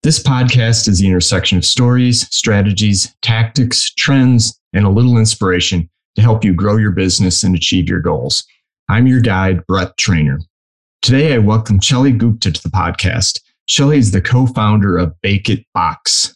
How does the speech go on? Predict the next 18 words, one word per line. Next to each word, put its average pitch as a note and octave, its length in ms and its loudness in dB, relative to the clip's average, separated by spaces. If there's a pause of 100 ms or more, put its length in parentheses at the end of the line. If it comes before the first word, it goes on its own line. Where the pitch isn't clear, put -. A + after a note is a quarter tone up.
(120)
a G2+ 40 0
new A#2+ 260 4
and A2+ 120 2
fast-growing A2+ 480 0
company F#2+ 380 -2
that F2 160 0
is E2+ 100 -2
part C3+ 300 -2
experience, G#2 680 0
part B2 340 -4
convenience, F#2 720 0 (280)
that G#2 100 2
is F2 160 2
modernizing G2+ 680 0
the F2+ 120 2
approach F2 420 -2
to - 80 -4
baking. D#2+ 520 -4